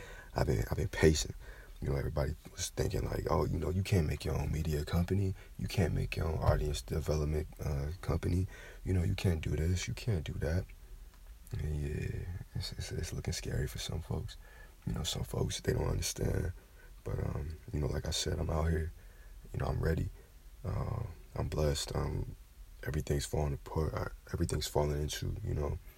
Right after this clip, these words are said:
how where it's supposed to be. Um, it's falling into place. That's what I meant to say. Um, social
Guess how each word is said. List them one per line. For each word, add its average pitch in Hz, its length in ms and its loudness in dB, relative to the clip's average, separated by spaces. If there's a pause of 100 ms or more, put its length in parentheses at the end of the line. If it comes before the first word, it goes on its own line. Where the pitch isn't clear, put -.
(160)
how - 120 -2
where 73 120 2
it's 139 80 0
supposed - 300 0
to - 60 -4
be. 78 260 0 (480)
Um, - 420 -2 (220)
it's - 140 -6
falling 71 280 2
into 67 160 -2
place. - 460 2
That's - 200 -6
what 58 100 -2
I - 100 0
meant - 140 0
to - 60 -2
say. - 260 -2 (720)
Um, 78 360 0 (1900)
social - 380 2